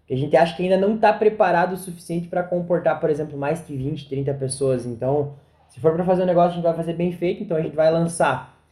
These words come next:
a mentoria e o curso só pra quem chamou a gente, pra quem pediu ali, pra quem mostrou realmente interesse,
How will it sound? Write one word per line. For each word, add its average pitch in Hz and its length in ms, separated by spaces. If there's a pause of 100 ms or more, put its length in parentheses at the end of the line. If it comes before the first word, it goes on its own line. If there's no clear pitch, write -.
(160)
a 127 120
mentoria 147 720
e 143 140
o 165 80
curso 165 380
só - 360
pra 233 180
quem 180 460
chamou 202 480
a 202 80
gente, 175 240
pra 151 100
quem 151 240
pediu 139 420
ali, 139 140
pra 139 140
quem 135 340 (340)
mostrou 139 360
realmente 170 420
interesse, 170 640